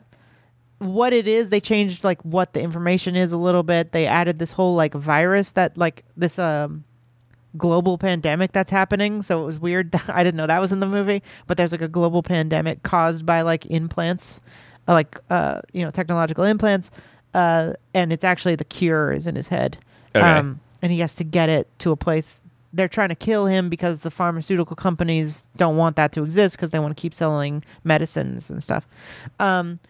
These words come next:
Speaker 1: so it's a very, uh, it's a very, uh, interesting plot. And I watched the Japanese cut,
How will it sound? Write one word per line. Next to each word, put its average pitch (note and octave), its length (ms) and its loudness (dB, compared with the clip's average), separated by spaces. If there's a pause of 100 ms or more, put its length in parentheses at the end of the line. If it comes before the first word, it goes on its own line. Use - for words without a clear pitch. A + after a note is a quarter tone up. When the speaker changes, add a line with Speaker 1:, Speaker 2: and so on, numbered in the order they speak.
(120)
Speaker 1:
so - 100 -6
it's C#4+ 60 -2
a G4 40 -2
very, C#4 200 0 (220)
uh, G3 480 2
it's G3+ 140 -6
a - 20 -4
very, C4 380 2
uh, F#3+ 180 2
interesting F3+ 840 -2 (100)
plot. G#3 440 -2 (400)
And G3 320 2 (800)
I G#3 100 4
watched A#3 220 0
the G3+ 80 2
Japanese F3+ 580 0
cut, A3 300 0